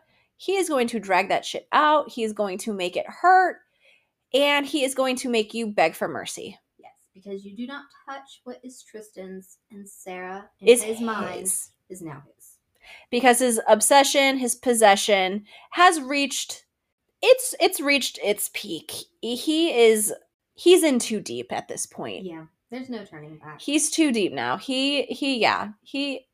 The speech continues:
Speaker 1: she has him under her spell, and he's come to terms with it, I think.
Speaker 2: Yeah. And so not only does he kill this man, he goes back to the ball after the murder, dances with Sarah.
Speaker 1: And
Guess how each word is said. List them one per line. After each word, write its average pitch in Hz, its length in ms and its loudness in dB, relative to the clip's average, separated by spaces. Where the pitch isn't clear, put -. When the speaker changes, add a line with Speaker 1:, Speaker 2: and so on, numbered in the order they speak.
Speaker 1:
she 370 240 4
has 320 260 6
him 302 160 -2
under 247 300 2
her 196 120 4
spell, 180 600 2
and 208 140 -2
he's 240 280 -4
come 240 180 -4
to 262 60 -4
terms 285 280 -4
with 196 120 -10
it, - 80 -8
I - 100 -10
think. - 220 -16
Speaker 2:
Yeah. 240 160 -10
And 247 120 -10
so 302 120 -14
not 320 180 -10
only 311 220 -8
does 254 220 -12
he 254 120 -16
kill 277 300 -18
this 254 200 -14
man, - 340 -20
he 294 220 -10
goes 349 200 -4
back 202 600 -4
to 311 120 -10
the 226 100 -6
ball 190 600 -6
after 262 440 -2
the 233 140 -6
murder, 190 640 -8
dances 240 580 -2
with 196 220 -10
Sarah. 196 520 -6
Speaker 1:
And 214 280 4